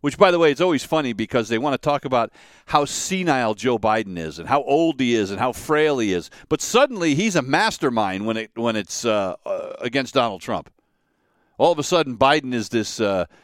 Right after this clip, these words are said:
this mastermind genius when he's not senile. But anyway, just, ugh. We're gonna, this is gonna go on and on and on because they're saying that this may not even, it might be a year before this goes to trial.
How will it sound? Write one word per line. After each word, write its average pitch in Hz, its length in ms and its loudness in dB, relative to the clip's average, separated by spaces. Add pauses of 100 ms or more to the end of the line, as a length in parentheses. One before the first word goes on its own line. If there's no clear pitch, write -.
(140)
this 104 300 -6
mastermind 131 720 -2
genius 139 680 -4 (1000)
when 104 140 -8
he's 92 160 -10
not 95 160 -6
senile. 82 440 -10 (880)
But 113 160 2
anyway, 113 340 -4
just, - 460 -8
ugh. 101 180 -2 (1000)
We're 156 160 -2
gonna, 139 220 2
this 156 240 -4
is 135 100 -6
gonna 131 220 -2
go 104 140 -2
on 117 440 0
and 101 160 -4
on 101 320 -2
and 90 140 -6
on 90 160 -4
because 101 300 -6
they're 139 120 -2
saying 135 340 -2
that 110 120 -8
this 127 180 -8
may 117 160 -4
not 107 240 -2
even, 92 380 -6 (320)
it 120 280 -8
might 147 160 0
be 120 140 0
a 90 60 0
year 98 580 0 (1040)
before 107 320 -2
this 104 160 -2
goes 95 240 -2
to - 80 -20
trial. 80 380 -4